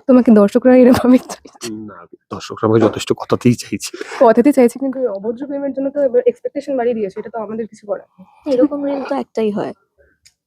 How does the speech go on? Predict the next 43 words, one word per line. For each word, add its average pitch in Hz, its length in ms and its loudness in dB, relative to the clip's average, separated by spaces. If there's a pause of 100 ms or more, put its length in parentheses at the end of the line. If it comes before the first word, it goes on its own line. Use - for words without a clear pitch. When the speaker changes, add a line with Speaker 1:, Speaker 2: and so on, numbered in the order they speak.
(100)
Speaker 1:
আরো 220 200 2
Speaker 3:
সেটা 349 140 6
Speaker 1:
নতুন 277 320 2
নতুন 262 320 -10
যে - 240 -20
Speaker 3:
সেটা 226 260 -12
Speaker 1:
অডিয়েন্স 226 220 0
Speaker 3:
অন্যরকম 370 560 -2
হবে। 220 220 -6 (200)
Speaker 1:
হ্যাঁ, 226 100 -12
অন্যরকম 226 460 -8
হবে, 196 200 -12
অন্যরকম 240 380 0
ভাবে 240 200 -2
Speaker 2:
আমি, 208 220 2
Speaker 1:
পাঠাবো। 196 180 0
Speaker 2:
আমি 117 180 0
আর 117 80 -2
দয়া 101 300 -6
করে 110 220 -2
এরকম 104 260 -2
অভদ্র 107 340 0
প্রেমের 110 280 2
মতো 107 280 2
অন্যরকম 107 580 2 (100)
আর 101 140 0
অন্য 101 200 -2
কিছু 107 120 -8
ভাবতে - 300 -6
পারছি 113 180 -2
না। 101 100 -2
"ভারু, 110 580 2 (440)
মাগ 107 380 0
মেরি 127 440 4
ভারু", 107 220 -2
এই 110 160 2
ধরনের 110 260 -2
রিল 107 160 2
আমি 104 120 0
একদমই 101 300 -2
করতে - 320 -12
চাই 92 120 -12
না, - 80 -12